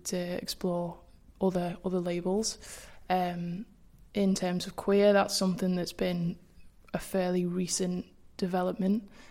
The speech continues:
um, I guess because, because of the difficulties that there are, that, um, in terms of,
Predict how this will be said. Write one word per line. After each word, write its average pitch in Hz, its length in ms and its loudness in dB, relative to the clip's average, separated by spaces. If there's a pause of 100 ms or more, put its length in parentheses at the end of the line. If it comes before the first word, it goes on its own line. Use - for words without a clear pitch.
(280)
um, 180 600 0 (500)
I 196 120 4
guess 185 220 2
because, 180 840 -2 (1300)
because 202 360 6
of 180 180 -4
the 180 480 2 (1040)
difficulties 180 840 -2
that 175 160 0
there 175 180 -2
are, 175 400 -2 (300)
that, - 300 -6
um, 180 640 -2 (160)
in 208 140 8
terms 208 340 6
of, 190 300 0